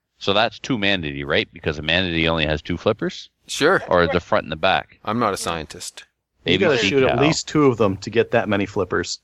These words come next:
Speaker 1: That's, that's, I'm okay with that. Two kangaroo thumbs. They don't have thumbs. Uh, one safe space, one H K logo. Uh, two Hobbit thumbs. Awesome. Five duckbills. When did the duckbills come in?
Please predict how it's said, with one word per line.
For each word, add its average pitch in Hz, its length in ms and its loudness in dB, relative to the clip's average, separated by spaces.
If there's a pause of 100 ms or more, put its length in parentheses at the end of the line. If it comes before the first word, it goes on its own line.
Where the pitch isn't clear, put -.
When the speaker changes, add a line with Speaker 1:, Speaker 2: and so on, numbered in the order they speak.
Speaker 1:
That's, 85 340 -4 (160)
that's, 71 280 -10
I'm 67 200 -4
okay 95 200 -2
with 190 160 -10
that. - 180 -6 (420)
Two 165 160 0
kangaroo 156 460 2
thumbs. 143 480 -2
They 92 80 0
don't 87 220 -2
have 90 300 -2
thumbs. - 580 -4 (440)
Uh, 104 100 4
one 120 240 2
safe 117 280 0
space, 104 400 -2
one 101 160 -2
H 95 220 -2
K 92 160 -2
logo. 82 500 0 (420)
Uh, 73 280 2
two 175 180 0
Hobbit 113 320 0
thumbs. 98 500 0 (320)
Awesome. 76 600 -2
Five 104 340 -2
duckbills. 113 680 0
When 104 200 -4
did 113 120 -6
the 110 80 -10
duckbills 101 440 0
come 82 140 -4
in? 69 120 -4